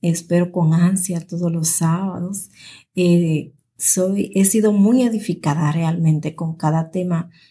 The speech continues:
que se ha impartido a través de este podcast.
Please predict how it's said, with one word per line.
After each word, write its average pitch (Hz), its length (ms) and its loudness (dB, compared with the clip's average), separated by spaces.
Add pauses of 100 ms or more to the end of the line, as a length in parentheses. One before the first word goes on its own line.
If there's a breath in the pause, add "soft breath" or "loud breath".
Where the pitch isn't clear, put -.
(140)
que 190 140 -8
se 175 220 0
ha 165 60 2
impartido 185 880 -2
a 165 140 -4
través 165 640 -4 (320 soft breath)
de 165 540 0 (960)
este 180 340 0
podcast. - 680 -10